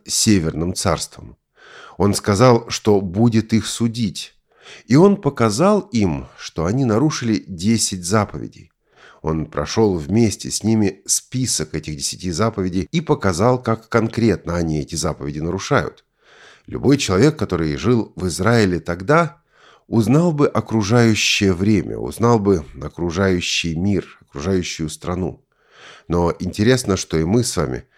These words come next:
живя на земле сегодня, в двадцать первом веке, также во многом узнаём именно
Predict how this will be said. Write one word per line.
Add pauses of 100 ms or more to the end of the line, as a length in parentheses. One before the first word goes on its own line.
(180)
живя
на
земле
сегодня,
в
двадцать
первом
веке, (340)
также
во
многом
узнаём
именно